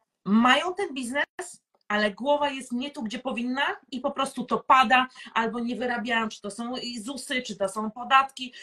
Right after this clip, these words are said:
czy Marta, mam obrót, nie wiem, milion, ale zostaje mi dwadzieścia tysięcy i tak dalej. I to jest wszystko gdzie?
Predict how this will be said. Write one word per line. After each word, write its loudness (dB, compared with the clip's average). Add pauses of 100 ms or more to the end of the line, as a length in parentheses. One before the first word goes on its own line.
czy -6 (160)
Marta, 2
mam -4
obrót, -6
nie -12
wiem, -8
milion, -2
ale -4
zostaje -6
mi -10
dwadzieścia -8
tysięcy -8 (340)
i -10
tak 2
dalej. 2
I -12
to 0
jest -10
wszystko -10
gdzie? -4